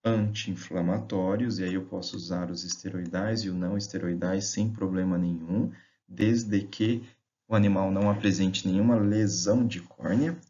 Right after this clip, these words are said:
ok? E também, dependendo da causa, usar um antihistamínico, né, que vai tirar todo esse processo alérgico. Então, o tratamento, ele depende da causa. O que levou a essa conjuntivite, eu vou e vou evitá-la.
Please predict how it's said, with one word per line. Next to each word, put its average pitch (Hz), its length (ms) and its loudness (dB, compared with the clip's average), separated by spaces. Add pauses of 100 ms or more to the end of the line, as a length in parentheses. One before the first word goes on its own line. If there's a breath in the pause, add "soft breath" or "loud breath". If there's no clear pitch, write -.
(100)
ok? - 420 0 (340 loud breath)
E 349 180 0
também, 127 540 2
dependendo 87 480 -2
da 110 140 2
causa, 104 600 0 (760)
usar 127 300 4
um 110 140 2
antihistamínico, 101 1160 0
né, 85 300 -2 (400 loud breath)
que 143 80 -4
vai 104 180 2
tirar 98 280 0
todo 98 180 0
esse 98 160 -2
processo 110 680 -4
alérgico. - 500 -2
Então, 190 180 0
o 247 60 4
tratamento, 92 880 -2 (440 soft breath)
ele 117 260 4
depende 165 840 0 (180)
da - 140 -6
causa. 127 540 -2 (120)
O - 60 -20
que - 160 -6
levou 92 280 2
a 90 40 0
essa 113 160 -2
conjuntivite, - 800 -2
eu 170 80 0
vou - 340 -2 (340 loud breath)
e 151 80 2
vou 113 440 2
evitá-la. - 680 -6